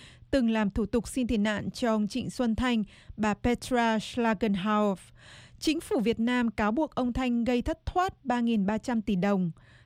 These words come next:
tức gần một trăm bốn mươi bảy triệu đô la, trong thời gian lãnh đạo công ty cổ phần xây dựng của Petro Việt Nam, P V C. Trong một email gửi V O A hôm hai mươi mốt tháng mười hai, luật sư Schlagenhauf nói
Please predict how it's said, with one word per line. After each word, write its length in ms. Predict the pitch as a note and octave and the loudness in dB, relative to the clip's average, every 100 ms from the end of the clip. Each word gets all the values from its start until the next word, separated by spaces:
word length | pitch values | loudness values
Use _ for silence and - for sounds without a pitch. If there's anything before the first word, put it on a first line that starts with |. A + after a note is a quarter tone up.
| - | -6
tức 140 | F4+ - | -6 -4
gần 280 | G#3+ B3 G3+ | 0 2 2
một 200 | G3 G3+ | 0 0
trăm 260 | B3 G#3+ | 0 2
bốn 140 | G3+ F#3+ | 2 0
mươi 80 | |
bảy 180 | C#4 A#3 | 2 0
triệu 220 | - - | 0 -4
đô 140 | G3 G#3+ | 0 2
la, 340 | A#3 A3+ G3+ G3 | 2 2 0 -4
trong 260 | D4+ C#4 | -4 -2
thời 220 | A#3+ A#3+ G3 | -2 -2 0
gian 300 | A#3 A3+ G#3 | 0 0 0
lãnh 220 | A3+ C#4+ | -2 -2
đạo 200 | C#4+ E3 | -2 -2
công 200 | B3 A#3 | -2 0
ty 140 | A#3+ - | -2 -2
cổ 120 | G#3 | -2
phần 260 | - G#3 F3+ | 0 0 0
xây 200 | A#3+ G#3 | -2 -2
dựng 220 | A3+ E3 | -2 -4
của 120 | F3 | -2
Petro 360 | A3+ A3 A#3+ G#3+ | -2 -2 -2 -2
Việt 220 | F3+ G3 | -2 0
Nam, 340 | A3 A3 G3+ | 0 2 0
P 40 | G#3+ | 0
V 220 | G#3+ G3 G3+ - | -2 -2 -4 -2
C. 20 | A#3+ A3 F#3 - - - - | 0 0 -4 -12 -20 -20 -12
Trong 240 | - G4 F4+ | -4 -2 0
một 120 | B3 | 0
email 400 | B3+ C4+ C4+ C4+ B3 | 2 2 2 2 2
gửi 160 | B3 G#3 | 0 -2
V 120 | F3 B3+ | 0 2
O 80 | B3+ | 4
A 60 | B3 G#3+ | 2 2
hôm 200 | C4 A#3 | 0 0
hai 160 | B3+ | 0
mươi 100 | A#3+ | 0
mốt 180 | C4 F4+ | 0 -2
tháng 180 | - A3+ | -2 -2
mười 120 | C#4+ | 0
hai, 300 | A3+ B3 A#3+ | 0 0 0
luật 200 | A3 A3+ | 2 0
sư 320 | - - C4 A#3+ | -4 -4 0 0
Schlagenhauf 920 | - C4 B3 A#3 B3 A3+ G#3 A#3+ A#3 - | -2 0 0 2 0 0 0 0 0 -2
nói 360 | A3 G#3 A3 | 0 2 0